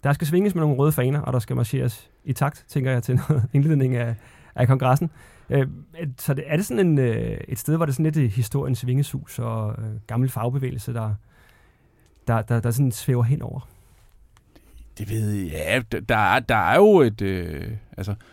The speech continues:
Speaker 2: der er jo folk deroppe, som, som tæller, hvor mange kongresser de har været på, og, og,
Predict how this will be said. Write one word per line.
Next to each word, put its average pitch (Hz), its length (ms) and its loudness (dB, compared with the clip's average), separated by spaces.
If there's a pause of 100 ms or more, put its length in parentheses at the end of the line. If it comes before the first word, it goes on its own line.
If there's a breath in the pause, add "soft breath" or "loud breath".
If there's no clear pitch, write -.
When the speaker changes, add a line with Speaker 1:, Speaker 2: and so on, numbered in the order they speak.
(120)
Speaker 2:
der 95 60 0
er 92 40 2
jo 170 120 4
folk 180 360 4
deroppe, 147 300 4
som, 135 220 -2
som 117 240 -2
tæller, 143 320 0
hvor 143 120 2
mange 117 320 4
kongresser 135 560 -4
de 131 120 -8
har 107 100 -4
været 107 220 -8
på, 151 320 -4
og, 101 340 -10
og, 104 200 -10